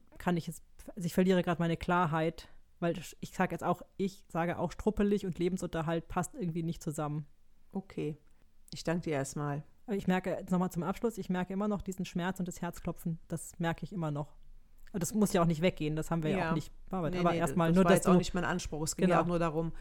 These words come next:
Speaker 2: ähm, eine Botschaft. Das heißt, sie darf struppeliger, äh, nee, kratziger? Kannst
Speaker 1: Struppelig, also ich sag jetzt mal struppelig mit P.
Speaker 2: Ja, struppelig,
Speaker 1: Das
Speaker 2: okay.
Speaker 1: ist so, das, einfach nur um das zu beschreiben, das ist nicht wuschelig. Ja? Wuschelig ist weich und
Speaker 2: Ja.
Speaker 1: struppelig ist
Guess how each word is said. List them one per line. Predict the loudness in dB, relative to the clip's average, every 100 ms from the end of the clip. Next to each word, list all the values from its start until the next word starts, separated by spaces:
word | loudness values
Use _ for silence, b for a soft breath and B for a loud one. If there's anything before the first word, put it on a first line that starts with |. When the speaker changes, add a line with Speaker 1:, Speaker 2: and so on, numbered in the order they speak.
| B B B B 0
Speaker 2:
ähm, | 2 2 2 -2 0
eine | 0
Botschaft. | 2 0 0 -2 0
Das | -2 0
heißt, | 0 0
sie | 0
darf | 0 -2
struppeliger, | -4 0 2 2 0 0 -2 0 -2 -2
äh, | -4
nee, | -2 -2 -2
kratziger? | -4 -6 -4 -4 -4 -4 -8 -10 -6
Kannst | -2 4
Speaker 1:
Struppelig, | 8 10 10 10 6
also | 4 2
ich | 4
sag | 2
jetzt | 4
mal | 4
struppelig | 4 6 8 10 10 8
mit | 6 6
P. | 8 6 6 B B B
Speaker 2:
Ja, | -4 -4
struppelig, | -8 -6 -4 0 4
Speaker 1:
Das | 4 4
Speaker 2:
okay. | 4
Speaker 1:
ist | 4 6
so, | 4 4 4
das, | 2 0 -4 -12 -2
einfach | 2 4
nur | 4
um | 4
das | 0
zu | -2
beschreiben, | -2 0 2 2 2
das | 0 0
ist | 2 4
nicht | 4 8
wuschelig. | 8 8 2 0 -4
Ja? | -4 -2
Wuschelig | 2 2 4 2 0
ist | -2
weich | 2 2 2 0 -12 -20 -14
und | -2
Speaker 2:
Ja. | 0 2
Speaker 1:
struppelig | 6 6 8 6 4 0
ist | -6 -6 -12